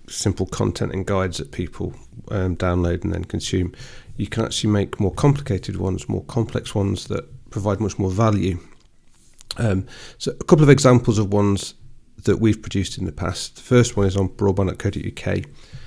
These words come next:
There's some broadband speed test functionality on there, and it's just a page where you can go to, click, you know, start a test, and, you know, it will test your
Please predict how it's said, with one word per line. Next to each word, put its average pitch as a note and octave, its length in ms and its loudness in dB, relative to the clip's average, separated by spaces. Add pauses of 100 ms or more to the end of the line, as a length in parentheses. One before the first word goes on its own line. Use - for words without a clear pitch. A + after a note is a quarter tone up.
(240)
There's - 140 -6
some G2 140 0
broadband G2 380 2
speed C#3+ 280 4
test - 220 0
functionality F#2 520 -4
on F2+ 100 0
there, F2+ 120 0
and - 120 -2
it's C3+ 120 -2
just C#3+ 200 -2
a G2+ 100 4
page F#2+ 420 -2
where F#2+ 80 0
you F#2 80 0
can F#2+ 120 0
go F#2 40 2
to, F2+ 380 -2
click, - 380 -4 (240)
you A2+ 80 2
know, F2 160 -2
start - 460 -2
a - 20 -14
test, - 440 -4 (500)
and, F2+ 440 0 (120)
you G2+ 80 -2
know, - 100 -4
it E2+ 80 0
will A1 100 -4
test - 340 -6
your E2+ 220 0